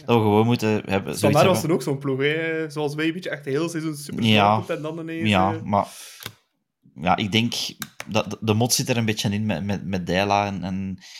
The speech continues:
Speaker 1: je vo-, je voelt dat toch ook aan, aan, aan de ploeg een beetje, denk ik. Dus ik s-, ik hoop gewoon zo hoog mogelijk. Eh, meepakken wat we kunnen meepakken. Eh,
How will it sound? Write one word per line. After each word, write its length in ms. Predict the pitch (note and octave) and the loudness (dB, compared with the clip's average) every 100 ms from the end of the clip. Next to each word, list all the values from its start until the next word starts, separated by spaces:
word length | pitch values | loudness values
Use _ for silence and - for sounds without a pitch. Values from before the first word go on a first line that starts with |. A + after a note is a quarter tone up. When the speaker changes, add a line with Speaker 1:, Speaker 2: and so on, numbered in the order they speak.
| - | -10
Speaker 1:
je 140 | G#2 | -8
vo-, 180 | F#2+ - | -6 -6
je 80 | G2 | -6
voelt 240 | F2+ A2 | -2 -2
dat 120 | A2 G#2+ | -2 -4
toch 120 | F2+ | -4
ook 160 | F#2+ | -2
aan, 200 | A2 G#2 | -2 -2
aan, 200 | F#2+ F#2 | -4 -6
aan 120 | E2 F#2 | -6 -8
de 120 | F2+ | -8
ploeg 240 | - G2+ | -6 -6
een 100 | G#2 | -4
beetje, 260 | G2 G2 F#2+ | -6 -6 -6
denk 220 | G2+ G2 | -6 -8
ik. 180 | G2+ - - - - - | -12 -14 -18 -18 -18 -20
Dus 300 | - G2 - | -10 -6 -6
ik 260 | - - - | -6 -10 -8
s-, 240 | - - | -6 -6
ik 200 | - G2 | -8 -8
hoop 200 | - A2 | -2 0
gewoon 420 | - A2 A2+ A#2+ | 4 4 6 4
zo 140 | - G#2 | 2 4
hoog 260 | G#2 G#2+ | 4 2
mogelijk. 580 | F#2 F2+ E2+ F2 F2 - - | -2 -4 -4 -6 -8 -16 -10
Eh, 420 | F#2 F2 F2+ F2+ - - - _ | -6 -4 -4 -6 -10 -20 -20 _
meepakken 500 | G2+ G#2+ G#2+ A2+ A2+ | 0 2 2 0 2
wat 140 | G#2 F#2+ | 2 0
we 60 | F#2 | -2
kunnen 220 | G#2+ G2+ | -2 0
meepakken. 560 | G#2 G#2+ G#2+ G#2 G#2 G2+ - _ - | 0 -2 -4 -4 -6 -6 -18 _ -10
Eh, 600 | F#2+ F#2 F#2 F#2 F#2 | -6 -4 -2 -4 -4